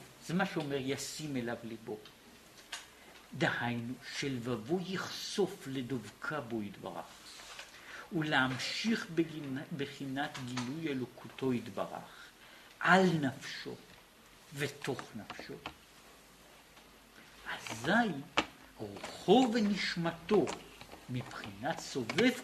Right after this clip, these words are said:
כל עלמין, אליו יאסוף, להיות מתאסף השראתו אצלו בקרב איש ולב עמוק. זאת אומרת, הרוח הזו, של רוח האדם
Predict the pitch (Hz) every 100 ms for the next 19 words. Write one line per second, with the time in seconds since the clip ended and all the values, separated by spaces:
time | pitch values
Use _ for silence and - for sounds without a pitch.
0 | - 151 135 131 127 127 123 120 120 -
1 | - - - 139 123 139 147 131 127 139
2 | - - - 120 143 - - - - -
3 | - - - - - 123 110 107 165 175
4 | - 156 - - - - - 208 254 -
5 | 127 - 127 117 113 - - 233 220 -
6 | - - 127 123 127 - - - - 131
7 | - - 202 190 170 - - 135 - 127
8 | 113 113 107 110 101 - - - - -
9 | - - - - - 131 - - - -
10 | - 131 113 170 277 269 - 151 120 156
11 | 113 - - - 113 110 202 226 - 156
12 | 107 90 131